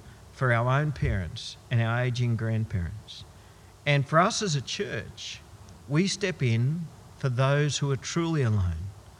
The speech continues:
for those who have no one to look after them. Right, so that's one of the assessments. What else do we assess? Well, this is actually where it gets a little bit tougher. And this assessment gets tougher here because it requires a level of judgment.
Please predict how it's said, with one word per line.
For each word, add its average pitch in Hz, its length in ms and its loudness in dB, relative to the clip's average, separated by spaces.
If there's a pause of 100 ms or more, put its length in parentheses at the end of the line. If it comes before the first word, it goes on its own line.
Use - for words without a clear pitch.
(340)
for 135 120 -2
those 147 340 2
who 165 60 -2
have 147 180 0
no 151 260 2
one 123 280 2
to 120 100 -2
look 123 180 -2
after 127 360 -2
them. 90 160 -2 (2000)
Right, 151 160 4
so 185 120 4
that's 220 220 6
one 214 160 6
of 190 80 4
the 151 120 6
assessments. 113 460 0
What 254 140 4
else 208 180 6
do 156 120 0
we 127 100 2
assess? - 540 -6 (1300)
Well, 175 200 2 (240)
this 185 180 2
is 349 140 4
actually 330 240 2
where 160 160 6
it - 80 2
gets - 160 2
a 139 60 0
little 123 160 0
bit 113 160 0 (120)
tougher. - 440 0 (1120)
And 175 360 4
this 247 200 0
assessment 220 520 0
gets 175 240 2
tougher 214 360 2
here 127 280 2
because 170 340 0
it - 100 -2
requires 240 680 -2
a 170 40 0
level 135 340 0
of 117 160 -2
judgment. 160 800 -2